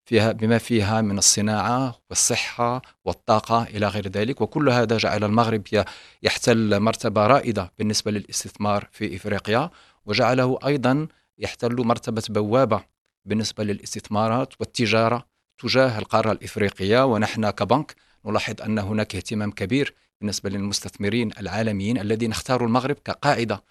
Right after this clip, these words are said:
بالنسبة للاستثمار وبالنسبة للتجارة اتجاه القارة الإفريقية، نظرًا لتوفير شروط الاستقرار ولحسن مناخ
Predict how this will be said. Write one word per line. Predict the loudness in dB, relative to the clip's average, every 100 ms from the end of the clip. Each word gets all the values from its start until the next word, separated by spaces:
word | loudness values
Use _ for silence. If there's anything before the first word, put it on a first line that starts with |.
| _ _
بالنسبة | -2 -2 -2 -4
للاستثمار | -6 -10 -14 -12 -4 -4 -4
وبالنسبة | -6 -4 -4 -4 -6
للتجارة | -8 -6 -4 0 -2 -4 _ _ -16
اتجاه | -14 -6 2 4 4 0 _ -6
القارة | -6 -4 -2 0 -2
الإفريقية، | -4 -6 -4 -2 -2 0
نظرًا | 0 0 0 0 0
لتوفير | -2 -2 _ _ -4 -2 0 0 2
شروط | 0 0 0 -2 -6
الاستقرار | -18 -16 -12 -6 0 0 0 -6 _ _
ولحسن | -4 -2 0 -2 -4 -6 -6 -4 -4 -2 -4
مناخ | -2 0 0 0